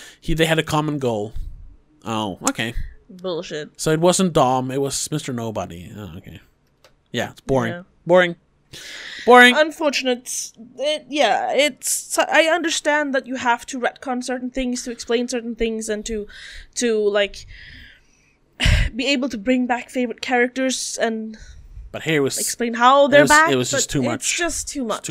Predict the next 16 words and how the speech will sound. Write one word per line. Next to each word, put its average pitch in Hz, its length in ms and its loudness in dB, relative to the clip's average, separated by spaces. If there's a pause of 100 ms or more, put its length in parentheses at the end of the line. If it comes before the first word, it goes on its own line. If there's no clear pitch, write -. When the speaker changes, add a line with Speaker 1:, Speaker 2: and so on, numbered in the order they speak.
Speaker 1:
too 117 60 -2
much. - 340 -10
Speaker 2:
Too - 240 -18
Speaker 1:
Too - 60 -14
Speaker 2:
much. - 160 -14
Speaker 1:
much. - 280 -12 (200)
Speaker 2:
And 269 180 0
it's 339 220 -2
a 320 40 -4
shame, 285 300 0
'cause 208 200 -6
we've 240 220 -4
been 240 140 0
hyping 294 480 0
this 269 160 -2
movie 240 320 -4